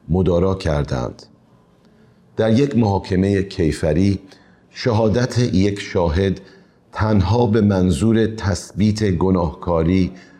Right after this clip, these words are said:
یا بیگناهی متهم است. مثلاً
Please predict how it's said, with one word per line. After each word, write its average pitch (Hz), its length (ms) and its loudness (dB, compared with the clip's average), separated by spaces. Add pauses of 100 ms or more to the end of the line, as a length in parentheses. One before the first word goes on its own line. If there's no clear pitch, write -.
(200)
یا 92 120 2
بیگناهی 95 840 2 (160)
متهم 82 580 -2
است. - 440 -12 (680)
مثلاً 120 680 2